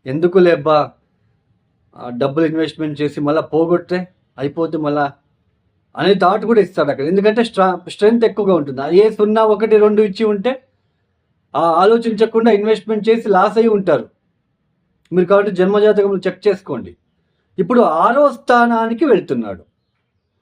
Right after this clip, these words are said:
చాలామంది చ-, థంబ్‌నెయిల్ పెడుతున్నారు, "తులారాశి వాళ్ళు కోట్లు సంపాదిస్తారు, ఆరో స్థానంలో శని." ఇక్కడ కూడా బాగా ఆలోచించండి.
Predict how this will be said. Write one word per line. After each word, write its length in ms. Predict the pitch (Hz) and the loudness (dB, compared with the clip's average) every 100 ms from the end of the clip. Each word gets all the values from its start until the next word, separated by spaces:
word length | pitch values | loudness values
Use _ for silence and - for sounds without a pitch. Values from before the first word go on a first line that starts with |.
| _ _ _ _ _ _ _ - | _ _ _ _ _ _ _ -2
చాలామంది 480 | 190 214 233 233 226 214 196 190 | 2 2 0 0 0 0 0 -4
చ-, 240 | - 196 180 180 - | -4 -2 -2 -6 -2
థంబ్‌నెయిల్ 360 | 185 202 214 208 | 0 2 2 4
పెడుతున్నారు, 520 | 190 - 190 180 185 180 | 2 0 0 2 2 -2
"తులారాశి 560 | 175 180 185 180 165 | 0 2 4 0 -2
వాళ్ళు 220 | 175 175 | 0 0
కోట్లు 280 | 147 180 180 | 2 0 0
సంపాదిస్తారు, 800 | 185 180 180 175 170 175 170 170 165 165 _ - | -4 -2 0 -2 -2 0 0 0 -4 -6 _ -8
ఆరో 260 | 139 175 190 | -2 2 0
స్థానంలో 360 | 190 180 175 170 | 2 0 0 -2
శని." 320 | 165 160 143 135 _ _ _ _ _ - | -4 -6 -8 -10 _ _ _ _ _ -14
ఇక్కడ 320 | 143 - 220 240 | -10 0 2 2
కూడా 220 | 226 226 208 | 2 2 2
బాగా 280 | 160 175 175 | 0 0 0
ఆలోచించండి. 680 | 170 180 185 156 151 135 131 | -2 -2 -6 -8 -6 -8 -8